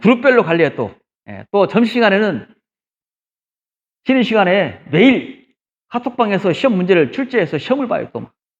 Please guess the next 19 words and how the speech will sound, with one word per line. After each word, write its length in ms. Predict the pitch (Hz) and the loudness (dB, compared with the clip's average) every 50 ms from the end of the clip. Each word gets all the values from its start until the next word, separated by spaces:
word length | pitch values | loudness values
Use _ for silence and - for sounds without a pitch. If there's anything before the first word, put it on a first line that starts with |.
| _ _ _ _ _ _ _ _ | _ _ _ _ _ _ _ _
매일 220 | - 143 160 165 | -4 -2 -2 -2
시험을 240 | - - 170 151 127 | -2 -4 -8 -10 -10
봐요. 140 | - - - _ _ _ _ _ _ _ _ _ _ _ _ _ _ _ _ _ _ _ _ | -12 -16 -20 _ _ _ _ _ _ _ _ _ _ _ _ _ _ _ _ _ _ _ _
아, 180 | _ _ - - _ _ _ _ _ | _ _ -20 -20 _ _ _ _ _
매일 140 | 127 147 151 | -2 -2 0
시험도 260 | - 180 160 139 113 | 0 -2 -4 -4 -6
봐요. 200 | 101 104 110 - _ _ | -8 -10 -10 -12 _ _
그 220 | - 131 110 95 - _ _ _ _ _ _ _ _ _ _ _ _ _ _ _ _ _ - | -10 -10 -10 -12 -16 _ _ _ _ _ _ _ _ _ _ _ _ _ _ _ _ _ 0
원격으로도 500 | 170 269 269 - 320 311 277 254 220 165 | 0 0 2 0 0 2 2 0 -2 0
시험을 220 | - 240 240 190 | 0 0 0 0
본다는 360 | 143 147 156 190 220 220 214 202 | -2 -2 0 2 2 2 0 -2
거예요, 140 | 170 139 | -4 -4
원격으로도. 960 | 135 156 151 - 196 165 156 151 139 127 127 117 139 160 123 - - _ _ _ _ _ _ _ _ _ _ _ _ _ _ _ _ _ _ _ | -4 -4 -4 -4 -4 -2 -2 -4 -4 -4 -2 0 0 0 -2 -4 -10 _ _ _ _ _ _ _ _ _ _ _ _ _ _ _ _ _ _ _
그다음에 300 | - 175 220 220 220 208 | 0 2 2 2 2 0
이제 280 | 185 175 196 190 170 - | 2 2 2 2 2 0
그룹별 400 | - 214 254 240 - 254 226 - | -2 -4 -2 0 2 0 0 2
개인 280 | - 185 220 254 254 | 2 2 2 2 4
관리를 320 | 254 254 226 214 196 190 165 | 4 4 2 2 0 -2 -4
하는데, 600 | 165 180 175 170 196 233 196 117 90 - - _ | -4 -4 -4 -2 0 0 0 0 -2 -8 -16 _